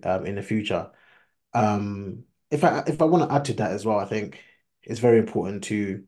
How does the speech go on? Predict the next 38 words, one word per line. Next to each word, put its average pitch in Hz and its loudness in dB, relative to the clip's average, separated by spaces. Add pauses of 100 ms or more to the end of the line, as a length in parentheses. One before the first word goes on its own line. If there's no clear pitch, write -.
(560)
think 123 2
about 101 2
leaving 110 0
your 101 -2
job 98 -2
when, 107 -4 (920)
when, 170 2
when 196 4
you, 196 4
when 196 10
you 220 6
no 170 8
longer 113 4 (180)
feel 113 -2
the 110 0
need 113 0
for 113 0
the 110 2
job. 98 -2
So 104 -4
what, 110 -2
what 113 2
I 107 2
mean 113 -2
by 104 0
that 98 0
is 101 -4
I 101 -6
think 110 -2
when 107 0
you 104 2
are, 110 2
when 127 -4
you 104 -4
do 120 2
have 110 2
a 101 -4
job, 95 -2